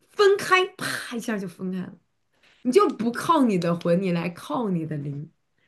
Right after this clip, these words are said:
你知道吗？这就是神话语的果效啊！你今天要不要听神的话？太要了，因为神能够把我的思想和意念分开。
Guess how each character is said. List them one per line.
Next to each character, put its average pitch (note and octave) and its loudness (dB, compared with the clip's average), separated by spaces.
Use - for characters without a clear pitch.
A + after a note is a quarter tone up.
你 D#4 0
知 D#4+ 4
道 A4 6
吗？ F#4+ 4
这 A4+ 4
就 A4+ 8
是 G#4+ 6
神 A#3 2
话 G#4+ 6
语 B3 4
的 G#3+ -2
果 F#3 -2
效 B3 0
啊！ D#3+ -4
你 - -8
今 G4+ 8
天 A4+ 6
要 B4 6
不 D#4 6
要 C4+ 8
听 G3+ 2
神 E3+ 0
的 D#3+ -2
话？ E3 -10
太 A#3+ -6
要 D#3 -4
了， F#3 -14
因 G4 6
为 A4 6
神 A#3 4
能 C#4+ 4
够 D4+ 8
把 G#3+ 2
我 A3 2
的 F#3 0
思 C#4 0
想 G3+ 0
和 F3 0
意 G#3+ -2
念 G3 -2
分 D#3+ -8
开。 D3 -8